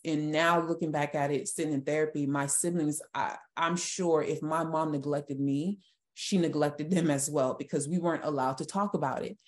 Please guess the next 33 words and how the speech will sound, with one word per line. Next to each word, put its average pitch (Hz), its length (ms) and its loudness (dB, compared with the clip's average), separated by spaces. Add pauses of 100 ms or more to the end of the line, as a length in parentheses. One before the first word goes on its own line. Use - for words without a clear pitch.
(300)
My 156 220 4
mom's 170 340 2
way 165 140 4
of 151 120 2
dealing 165 280 0
with 156 160 -2
it 156 140 -2
is 147 220 -4
to 143 100 -4
just, 147 460 -2
quote 160 240 2
unquote, 143 380 0
give 160 140 0
it 156 100 -4
to 147 100 -2
God, 139 440 -4
pray 156 280 2
to 156 120 -2
God, 139 420 2
but 135 120 -6
don't, 147 280 0 (520)
uh, 143 200 -2 (120)
um, 139 340 0 (160)
you 151 200 -2
know, 147 100 2
my 143 100 0
siblings 156 380 0
would 151 100 -6
come 151 220 0
and 139 100 -2
say, 147 140 0
"Hey, 165 440 4
uh, 147 420 0